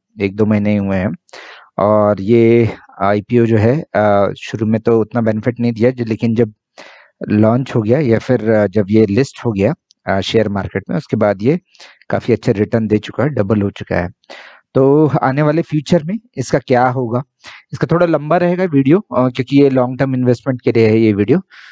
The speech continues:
थोड़ा लंबा रहेगा ताकि हम डिटेल में जानेंगे इसके बिजनेस को, अ,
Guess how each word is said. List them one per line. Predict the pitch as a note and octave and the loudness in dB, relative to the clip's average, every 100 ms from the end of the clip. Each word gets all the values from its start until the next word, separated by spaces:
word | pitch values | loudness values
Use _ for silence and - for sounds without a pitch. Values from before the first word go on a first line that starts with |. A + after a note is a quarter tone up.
| _ - | _ -2
थोड़ा | C3+ | 2
लंबा | B2 A#2 C3+ | 0 0 0
रहेगा | C3+ A#2+ E3 | 0 -2 -2
ताकि | D3 - C3+ | -4 -2 0
हम | A#2+ C3 C3 B2 | 0 0 -2 2
डिटेल | A#2+ A2+ D3 | 2 4 2
में | D3 C3+ | 2 -2
जानेंगे | A#2+ A2+ B2 | -2 -2 -4
इसके | D#3+ - | -2 -2
बिजनेस | B2 G#2+ G#2+ C3 | -2 -4 -2 -4
को, | - - - _ - - _ _ - | -2 -6 -6 _ -20 -20 _ _ -4
अ, | A2 G#2+ G#2+ G#2 | -2 0 0 -2